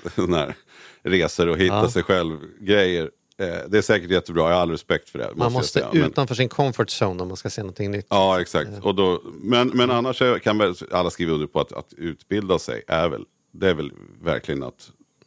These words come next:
Speaker 1: det är väl, det är ju
Speaker 2: Mm.
Speaker 1: som du säger en, en investering dock, det måste man ju
Speaker 2: Mm.
Speaker 1: säga.
Speaker 2: Mm.
Speaker 1: Men är det
Speaker 2: Men det
Speaker 1: övrigt
Speaker 2: tror
Speaker 1: då?
Speaker 2: jag i
Speaker 1: När,
Speaker 2: alla
Speaker 1: hur
Speaker 2: fall.
Speaker 1: är det när du reser då? Är det liksom mat, mat även där? Är matkontot högt där också?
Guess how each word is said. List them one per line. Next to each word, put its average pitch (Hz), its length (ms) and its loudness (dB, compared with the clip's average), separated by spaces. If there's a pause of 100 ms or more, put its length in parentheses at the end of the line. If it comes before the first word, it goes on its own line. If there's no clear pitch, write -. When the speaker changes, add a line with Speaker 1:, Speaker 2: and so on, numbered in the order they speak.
(140)
Speaker 1:
det 90 120 0
är 87 40 4
väl, 80 200 -6
det 92 80 2
är 90 40 4
ju 78 160 0
Speaker 2:
Mm. 98 240 -4
Speaker 1:
som 95 100 0
du - 60 -4
säger 78 180 0
en, 71 120 -6
en 76 160 -2
investering 73 720 -4 (120)
dock, - 480 -10
det 85 220 0
måste 76 260 -4
man 101 80 0
ju 98 100 2
Speaker 2:
Mm. 101 60 0
Speaker 1:
säga. 110 120 -4 (1040)
Speaker 2:
Mm. 104 280 -6 (360)
Speaker 1:
Men 117 120 4
är 131 100 6
det 135 60 4
Speaker 2:
Men 156 80 4
det 151 60 6
Speaker 1:
övrigt 143 260 2
Speaker 2:
tror 123 80 2
Speaker 1:
då? 110 60 4
Speaker 2:
jag 110 60 2
i 113 40 2
Speaker 1:
När, 131 80 2
Speaker 2:
alla 123 100 -2
Speaker 1:
hur 139 100 0
Speaker 2:
fall. - 80 4
Speaker 1:
är 143 140 2
det 143 60 2
när 143 120 2
du 139 160 0
reser 160 440 2
då? 92 100 4
Är 98 100 4
det 117 120 0
liksom 113 440 0
mat, 117 400 0 (220)
mat 113 380 0
även 107 280 2
där? 110 240 4
Är 95 60 2
matkontot 104 840 -2
högt - 300 -2
där 78 180 2
också? - 420 -6